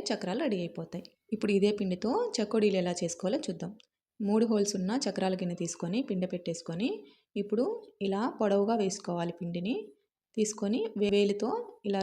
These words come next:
రౌండ్గా చుట్టుకొని ఇలా వేసేసుకోవాలి. మొత్తం పిండిని ఇలాగే చేసేసుకోవాలి. ఇలా చేసి పెట్టేసుకొని ఇవి కూడా అంతే ఆయిల్లో, వేడి వేడి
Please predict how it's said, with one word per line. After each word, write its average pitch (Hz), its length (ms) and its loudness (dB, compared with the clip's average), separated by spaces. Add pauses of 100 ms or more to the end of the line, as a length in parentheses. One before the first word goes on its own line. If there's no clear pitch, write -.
రౌండ్గా 190 380 4
చుట్టుకొని 202 400 -2 (2500)
ఇలా 202 180 2
వేసేసుకోవాలి. 180 540 -4
మొత్తం 202 300 -2
పిండిని 190 320 -2 (240)
ఇలాగే 196 360 2
చేసేసుకోవాలి. 170 720 -4 (840)
ఇలా 190 180 2
చేసి 190 220 -2
పెట్టేసుకొని 185 540 -2 (1160)
ఇవి 214 160 4
కూడా 208 220 4
అంతే 185 240 -2 (680)
ఆయిల్లో, 196 320 0 (100)
వేడి 202 240 2
వేడి 190 180 2